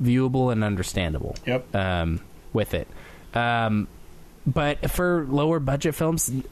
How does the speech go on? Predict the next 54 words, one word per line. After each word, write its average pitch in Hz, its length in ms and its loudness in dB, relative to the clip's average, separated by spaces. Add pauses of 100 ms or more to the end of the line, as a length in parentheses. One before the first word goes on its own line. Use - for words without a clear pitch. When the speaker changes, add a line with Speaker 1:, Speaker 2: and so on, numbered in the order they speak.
Speaker 1:
people 165 240 4
don't 160 160 2
really 151 200 2
do 139 160 2
that, 123 220 0
and 113 80 2
it 110 60 -2
just - 220 -2
gets, - 400 -2
it 127 100 2
just 127 220 0
gets 117 200 -2
sent 127 360 0
out 120 320 -2
to 123 120 0
D 117 160 2
V 120 140 0
D 156 260 4
or 127 160 4
it 110 60 0
gets 110 200 -2
sent 110 320 0 (160)
to 110 120 2
T 117 240 2
V, 123 320 4
like, 110 240 0
kinda 120 220 0 (100)
as 110 260 0
is. 87 320 -2 (480)
Um, 98 520 2 (320)
Speaker 2:
That's 180 200 0
part 240 280 4
of 208 60 2
Speaker 1:
but 190 100 2
Speaker 2:
the 170 60 4
Speaker 1:
yeah. 160 180 2
Speaker 2:
distributors. 151 1040 2
Like, 151 200 2
that's 170 220 0
one 170 120 2
thing 165 140 4
we 160 100 4
didn't, 151 220 2 (300)
'cause 139 140 0
we 185 60 4
haven't 180 140 0
touched 165 240 0
on 147 120 2
distribution 135 560 0
too 196 140 0
much 147 200 0
yet, 123 100 0
but 131 80 2
that's 135 240 -2